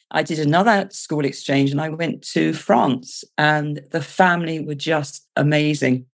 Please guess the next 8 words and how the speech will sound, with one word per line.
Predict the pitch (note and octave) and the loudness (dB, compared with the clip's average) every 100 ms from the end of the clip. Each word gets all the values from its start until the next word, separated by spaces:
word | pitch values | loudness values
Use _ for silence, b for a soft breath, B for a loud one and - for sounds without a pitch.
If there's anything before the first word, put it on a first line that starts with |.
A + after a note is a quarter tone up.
| b | b
And | - D3 D3 D3 C#3+ - | -4 0 2 2 0 0
again, | D#3 C#3 F#3+ | 2 4 4
I | G#3+ F#3+ | 4 2
was | F3+ | 0
a | E3 | -4
bit | - | -4
homesick, | C#3 E3 E3 D#3+ - - - - _ - | -2 -4 -4 -8 -8 -8 -8 -14 _ 2
but | E3+ C#3+ - | 2 2 -4